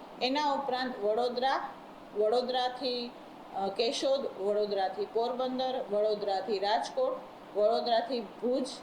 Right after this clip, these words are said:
એવા ફિક્સ વિંગ માટેના ટેન્ડર છે. અને અમદાવાદથી અંબાજી અને અમદાવાદથી એસ ઓ યુ, સ્ટેચ્યુ ઓફ યુનિટી, એના માટેના હેલિકોપ્ટરના ટેન્ડર માટે આપણે પાર્ટીઓને ઇન્વાઇટ કરેલ છે. અત્યારે આપણે ઓનલાઈન ટેન્ડર ચાલુમાં છે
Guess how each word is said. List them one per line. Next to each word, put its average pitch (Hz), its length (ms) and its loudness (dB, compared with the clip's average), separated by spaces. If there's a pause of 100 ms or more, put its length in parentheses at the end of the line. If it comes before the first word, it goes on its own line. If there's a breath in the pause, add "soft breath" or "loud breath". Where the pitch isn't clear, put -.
(120)
એવા 240 220 2
ફિક્સ 311 480 -4
વિંગ 320 300 0
માટેના 208 420 0
ટેન્ડર 190 440 -2
છે. - 380 -4 (360 loud breath)
અને 254 360 2 (160)
અમદાવાદથી 285 760 0
અંબાજી 277 680 2 (400)
અને 233 240 0
અમદાવાદથી 254 840 0
એસ 269 360 2
ઓ 220 100 4
યુ, 170 140 0
સ્ટેચ્યુ 240 500 -2
ઓફ 262 180 0
યુનિટી, 220 440 -2 (420 loud breath)
એના 330 240 2
માટેના 247 640 0
હેલિકોપ્ટરના 285 760 0
ટેન્ડર 240 440 0
માટે 240 420 0
આપણે 233 380 0
પાર્ટીઓને 214 640 -2
ઇન્વાઇટ 220 420 0 (100)
કરેલ 180 240 -2
છે. - 260 -8
અત્યારે 262 640 0
આપણે 240 300 0
ઓનલાઈન 233 460 0
ટેન્ડર 233 260 -2
ચાલુમાં 240 580 0
છે 226 320 -4